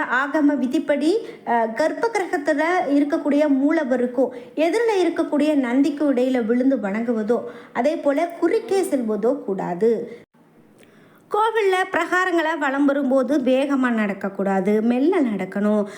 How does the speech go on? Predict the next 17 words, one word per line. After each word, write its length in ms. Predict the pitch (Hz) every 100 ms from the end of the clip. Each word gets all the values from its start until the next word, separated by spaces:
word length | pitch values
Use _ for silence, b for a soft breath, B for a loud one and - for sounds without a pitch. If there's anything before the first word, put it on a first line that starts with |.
| B -
திருக்கோவில்ல 600 | 453 453 415 359 311 330
சுவாமிக்கு 540 | 330 262 285 294 294
அபிஷேகம் 680 | 240 226 285 294 277 254 254
செய்யும் 380 | 240 220 240
நேரத்துல, 600 | 214 220 226 214 208 233 277 B B
மூடி 340 | 294 381 427 370
இருக்கக்கூடிய 580 | - 302 285 262 254
நேரத்திலும், 720 | 277 220 214 214 208 220 285 285
திருவிழா 480 | 277 277 277 240
சு-, 80 | 233 247 - B B
சுவாமி 420 | - 294 285 320 330
உலா 320 | 247 269 294
வரக்கூடிய 460 | 277 240 226 208
நேரத்திலும் 640 | 202 196 196 202 214 240 240
கோவில்ல 460 | 240 240 233 247
தெய்வத்தை 440 | 220 226 254 262 220
வணங்குவதோ 720 | 208 196 214 214 190 196 208